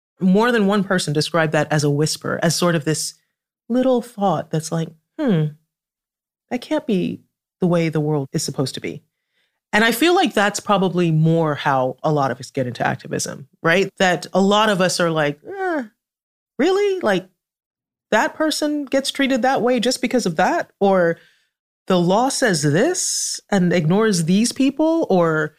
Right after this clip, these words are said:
something like that, and it won't let us go. And so the advice many people said is, that's your clue, right? That's the universe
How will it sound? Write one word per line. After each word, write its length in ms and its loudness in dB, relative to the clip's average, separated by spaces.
something 280 2
like 140 2
that, 320 0
and 460 2
it 100 4
won't 200 2
let 120 2
us 140 -4
go. 320 -4
And 140 4
so 100 2
the 140 4
advice 400 0
many 160 2
people 200 -4
said 160 2
is, 140 0
that's 220 0
your 100 2
clue, 380 0
right? 240 0
That's 240 0
the 100 4
universe 640 0